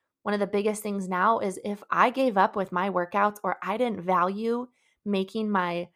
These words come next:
legs and arms stronger, then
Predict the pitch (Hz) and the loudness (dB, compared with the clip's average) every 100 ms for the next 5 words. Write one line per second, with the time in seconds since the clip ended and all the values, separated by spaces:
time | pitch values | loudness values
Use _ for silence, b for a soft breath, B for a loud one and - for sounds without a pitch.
0 | _ - 208 233 208 196 - - 180 202 | _ -4 -2 0 -2 -6 -2 -2 -2 -4
1 | - - - 175 170 202 269 320 _ _ | -10 -14 0 0 2 2 2 0 _ _
2 | _ _ _ _ _ _ _ _ _ - | _ _ _ _ _ _ _ _ _ -8
3 | 208 208 | -4 -2